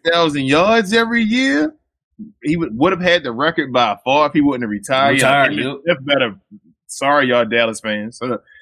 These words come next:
Speaker 1: Emmitt
Speaker 2: No,
Speaker 1: Smith,
Speaker 2: I'm a
Speaker 1: only
Speaker 2: fan. I was a
Speaker 1: reason
Speaker 2: fan at the time, but I said, I said Barry
Speaker 1: only
Speaker 2: better,
Speaker 1: reason
Speaker 2: bro.
Speaker 1: Emmitt got it is because, oh, Emmitt, bruh,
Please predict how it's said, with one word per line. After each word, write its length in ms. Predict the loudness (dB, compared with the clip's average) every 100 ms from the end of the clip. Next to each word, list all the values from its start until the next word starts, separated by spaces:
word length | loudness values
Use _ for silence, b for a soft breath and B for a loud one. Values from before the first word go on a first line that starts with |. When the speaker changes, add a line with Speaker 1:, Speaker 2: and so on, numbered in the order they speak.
| b -6
Speaker 1:
Emmitt 200 | -4 0
Speaker 2:
No, 80 | 2
Speaker 1:
Smith, 120 | 4
Speaker 2:
I'm 60 | 2
a 80 |
Speaker 1:
only 120 | 0 2
Speaker 2:
fan. 140 | 2
I 60 | 2
was 140 | 2
a 60 | 2
Speaker 1:
reason 120 | 2
Speaker 2:
fan 100 | 0
at 40 |
the 60 | 0
time, 200 | 0 2
but 100 | 4
I 100 | 4
said, 200 | 2 0
I 100 | 0
said 220 | 0 -2
Barry 160 | 0 0
Speaker 1:
only 160 | 2 0
Speaker 2:
better, 100 | 0
Speaker 1:
reason 220 | -2 -2
Speaker 2:
bro. 120 | -2 0
Speaker 1:
Emmitt 200 | 0 2
got 300 | 4 4 2
it 60 |
is 100 | -2
because, 400 | -6 -4 -2 -2 0
oh, 160 | 0
Emmitt, 300 | 2 -2 -4 -12 -20 -2
bruh, 240 | 0 0